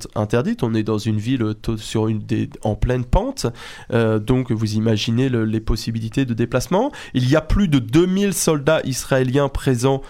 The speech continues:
pour protéger, entre guillemets, les cinq cents, euh, colons,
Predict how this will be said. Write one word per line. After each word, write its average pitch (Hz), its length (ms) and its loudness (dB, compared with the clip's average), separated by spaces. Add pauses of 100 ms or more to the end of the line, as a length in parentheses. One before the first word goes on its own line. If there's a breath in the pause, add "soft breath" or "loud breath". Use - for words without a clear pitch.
(320 loud breath)
pour 202 240 2
protéger, 139 680 0
entre 117 260 -2
guillemets, 123 300 0
les 113 140 0
cinq 123 220 0
cents, 127 280 0 (300 loud breath)
euh, 117 160 2
colons, 170 420 2